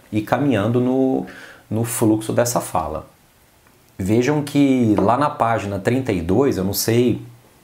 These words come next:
na edição de vocês em que página que tá, porque a minha é essa mais antiguinha aqui, mas na página trinta e dois ele vai dizer assim, que esse material rejeitado pelo paciente, quer dizer, essas resistências, né, isso que ele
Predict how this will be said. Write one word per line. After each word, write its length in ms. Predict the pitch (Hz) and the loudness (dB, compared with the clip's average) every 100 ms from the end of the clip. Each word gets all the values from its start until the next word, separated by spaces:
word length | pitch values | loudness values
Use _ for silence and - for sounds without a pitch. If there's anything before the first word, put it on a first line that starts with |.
| _ _ _ - 107 | _ _ _ -12 -2
na 200 | 101 107 | 2 2
edição 400 | 107 - 107 101 | 0 -2 -2 -2
de 100 | 92 | 0
vocês 480 | 95 95 104 104 | -2 0 0 0
em 80 | 101 | -2
que 140 | 101 - | -4 -2
página 400 | 101 95 92 95 | 0 0 -2 -4
que 120 | 98 | -4
tá, 220 | - 123 | -2 -2
porque 180 | - 139 | -2 -2
a 60 | |
minha 260 | 117 117 143 | -2 0 0
é 20 | |
essa 440 | 139 135 - 120 - - - - - - | 0 0 0 -2 -4 -16 -20 -20 -20 -8
mais 240 | - 113 120 | -2 0 2
antiguinha 560 | 120 120 120 101 95 | 0 0 -4 -2 0
aqui, 380 | 95 - 170 - - - _ _ - - - - | 0 0 -2 -2 -10 -20 _ _ -16 -14 -14 -12
mas 280 | 101 107 113 | -2 0 2
na 100 | 120 | 0
página 400 | 117 131 147 143 | 0 0 0 -2
trinta 320 | 139 139 135 | 0 -2 0
e 80 | 104 | -2
dois 320 | 87 123 143 | 0 0 0
ele 140 | 107 104 | -2 0
vai 120 | 117 | 0
dizer 200 | 113 123 | 0 0
assim, 280 | 143 - 92 | 0 -2 -2
que 140 | 92 | -2
esse 160 | 120 120 | -2 0
material 400 | 135 131 120 113 | -2 0 2 2
rejeitado 840 | 101 107 101 90 - 120 147 107 | 0 -2 -2 -2 0 0 0 -4
pelo 200 | - 95 | -2 -2
paciente, 640 | 92 90 - 92 143 131 - | -2 -4 -2 0 0 0 -4
quer 80 | |
dizer, 120 | 95 90 | -4 -4
essas 220 | - 92 | -6 -2
resistências, 840 | 107 92 92 - 123 160 - 87 | -2 -2 -4 -2 0 0 -2 -2
né, 140 | 104 110 | 0 2
isso 260 | 117 120 | 0 -2
que 140 | - 120 | -2 2
ele 340 | 117 110 95 | 2 2 -2